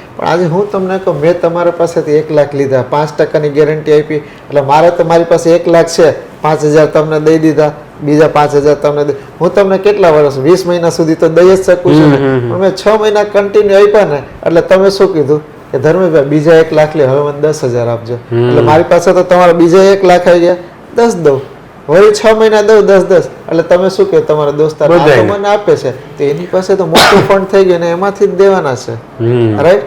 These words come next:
Speaker 1: બીજી વસ્તુ, કદાચ એ એમ નહીં કરે કે ઇન્વેસ્ટમેન્ટ કરે, તો ક્યાં એવું ઇન્વેસ્ટમેન્ટ છે કે એ તમને દર મહિને પાંચ લાખ આપે?
Speaker 2: શક્ય નથી.
Speaker 1: શક્ય જ નથી. તો એ શું કામ તમે નથી વિચારતા
Speaker 2: હમ.
Speaker 1: કે આવડા મોટા મોટા બિઝનેસમેનને નેટ નફો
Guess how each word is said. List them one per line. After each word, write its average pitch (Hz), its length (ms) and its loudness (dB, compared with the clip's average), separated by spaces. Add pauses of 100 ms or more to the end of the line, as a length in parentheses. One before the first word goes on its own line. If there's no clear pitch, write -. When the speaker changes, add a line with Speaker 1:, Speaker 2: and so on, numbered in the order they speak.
(300)
Speaker 1:
બીજી 190 240 2
વસ્તુ, 139 420 2 (220)
કદાચ 180 360 2
એ 190 220 4
એમ 180 200 -2
નહીં 208 220 0
કરે 147 260 2 (240)
કે 151 80 0 (640)
ઇન્વેસ્ટમેન્ટ 170 520 0
કરે, 131 160 -2
તો 131 120 -12 (200)
ક્યાં 175 220 -4
એવું 180 180 0
ઇન્વેસ્ટમેન્ટ 170 460 -6
છે 165 100 -8
કે 156 120 -4
એ 147 60 0
તમને 147 280 -6
દર 143 200 -2
મહિને 139 240 -10 (100)
પાંચ 131 220 -10
લાખ 123 240 -6
આપે? 117 220 -10 (840)
Speaker 2:
શક્ય 127 360 -4
નથી. 101 300 -8 (160)
Speaker 1:
શક્ય 160 380 2
જ 165 60 2
નથી. 160 340 0
તો 160 160 -6
એ 165 100 -4
શું 170 300 -6
કામ 208 220 -2
તમે 185 260 -6
નથી 180 280 -6
વિચારતા 147 520 -4
Speaker 2:
હમ. 110 340 -6
Speaker 1:
કે 127 60 -2
આવડા 151 300 2
મોટા 175 260 0
મોટા 170 220 0
બિઝનેસમેનને 170 760 -4
નેટ 151 340 -2
નફો 151 440 -4